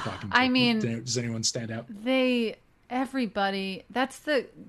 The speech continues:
Speaker 2: that's the joy of, um, of Under a Rock, is I'm meeting people in such a real way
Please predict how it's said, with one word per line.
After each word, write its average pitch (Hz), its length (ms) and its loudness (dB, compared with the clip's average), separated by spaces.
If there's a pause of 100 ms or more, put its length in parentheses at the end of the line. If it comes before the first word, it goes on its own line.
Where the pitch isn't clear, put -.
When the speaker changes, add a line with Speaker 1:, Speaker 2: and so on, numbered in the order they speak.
Speaker 2:
that's 247 300 0
the 302 120 -6
joy 190 680 -2
of, 170 600 -2 (480)
um, 160 640 -4 (400)
of 165 260 -10 (400)
Under 156 340 -6
a 170 40 -6
Rock, 190 420 -4 (140)
is 170 480 -6 (1700)
I'm 202 260 2
meeting 285 380 2
people 208 720 -2 (840)
in 196 220 -2
such 208 320 -2
a 202 100 -2
real 175 640 -2 (680)
way 175 580 -2